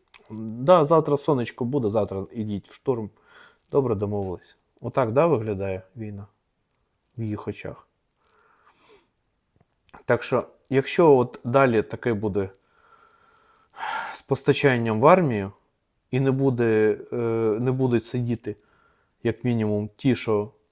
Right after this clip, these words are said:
винні в цьому, публічно, публічні процеси і все, якщо такого не буде, то, ну, люди не будуть вмотивовані йти в армію, тому що там є,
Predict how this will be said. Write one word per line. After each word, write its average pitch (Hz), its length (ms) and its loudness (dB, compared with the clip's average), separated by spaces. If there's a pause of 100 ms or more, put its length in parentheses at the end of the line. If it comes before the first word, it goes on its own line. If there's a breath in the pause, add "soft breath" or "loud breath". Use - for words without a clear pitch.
(160)
винні 151 440 2
в - 80 -16
цьому, 104 400 -4 (1300)
публічно, 120 760 0 (200)
публічні 117 560 -4
процеси 123 640 0
і 107 40 -2
все, 151 360 -6 (380 soft breath)
якщо 139 260 0
такого 120 380 -2
не 110 120 -4
буде, 135 380 -2 (1300)
то, 123 440 2 (580)
ну, 127 320 0 (1400)
люди 147 320 0
не 127 120 -2
будуть 123 400 -6 (280)
вмотивовані 120 960 -6
йти 123 320 -8
в 107 120 -8
армію, 117 380 -6
тому 120 260 -12
що 113 180 -10
там 127 280 -2
є, 104 180 -4